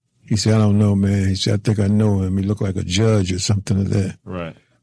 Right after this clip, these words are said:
Speaker 1: And then not long after he come in, this young girl will come in
Speaker 2: Mm-hmm.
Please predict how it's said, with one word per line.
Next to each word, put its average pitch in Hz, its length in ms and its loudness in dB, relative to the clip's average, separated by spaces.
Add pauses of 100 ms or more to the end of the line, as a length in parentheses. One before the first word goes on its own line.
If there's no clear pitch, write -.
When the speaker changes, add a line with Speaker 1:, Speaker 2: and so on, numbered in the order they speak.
Speaker 1:
And 101 180 0
then 113 360 2
not 110 180 0
long 120 320 2
after 107 200 2
he 147 160 2
come 107 300 0
in, 101 280 0
this 101 220 -4
young 120 280 2
girl 117 680 -2
will 98 160 -4
come 98 300 0
in 92 260 -4
Speaker 2:
Mm-hmm. 95 280 -10